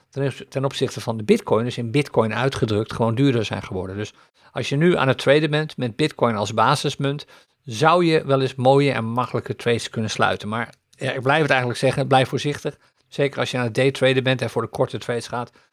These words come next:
Want het kan, ik zal even de meldingen uitzetten. Want het kan natuurlijk opeens hard gaan als er weer een paniekreactie komt en de prijs van Bitcoin weer keldert.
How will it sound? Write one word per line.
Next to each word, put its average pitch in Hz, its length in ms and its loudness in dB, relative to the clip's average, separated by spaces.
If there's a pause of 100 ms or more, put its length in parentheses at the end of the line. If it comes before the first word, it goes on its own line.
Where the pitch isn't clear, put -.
(140)
Want 123 160 -8
het - 120 -14
kan, 131 320 0
ik 127 120 -12
zal - 120 -6
even 107 360 -10
de 107 120 -6
meldingen 113 440 -2
uitzetten. - 360 -12 (340)
Want 135 140 -6
het 123 100 -6
kan 139 100 2
natuurlijk 123 260 2
opeens 104 160 0
hard 165 140 4
gaan 156 240 4
als 147 180 2
er 131 60 -2
weer 123 240 0
een 117 220 -4 (120)
paniekreactie 139 680 -2
komt 131 300 0
en 120 60 -2
de 110 60 -4
prijs 117 260 -2
van 113 140 -6
Bitcoin 117 340 -4
weer 110 120 -4
keldert. 139 520 0